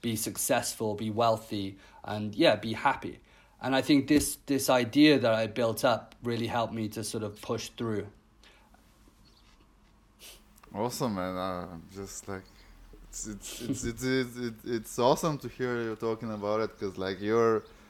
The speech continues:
Speaker 2: first, you're younger than me, second, you lost them, like, when you were s-, much younger than, uh, than my age, and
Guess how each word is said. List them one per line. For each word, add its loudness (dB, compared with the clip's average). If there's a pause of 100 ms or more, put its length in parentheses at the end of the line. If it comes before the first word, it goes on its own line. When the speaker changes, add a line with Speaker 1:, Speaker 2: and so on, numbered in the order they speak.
(600)
Speaker 2:
first, -2
you're 4
younger 4
than -2
me, -2
second, -2 (240)
you -2
lost 0
them, -2
like, -4 (100)
when -4
you -4
were 0
s-, -16 (240)
much 6
younger 6
than, 4
uh, -2
than 0
my 2
age, -2
and -4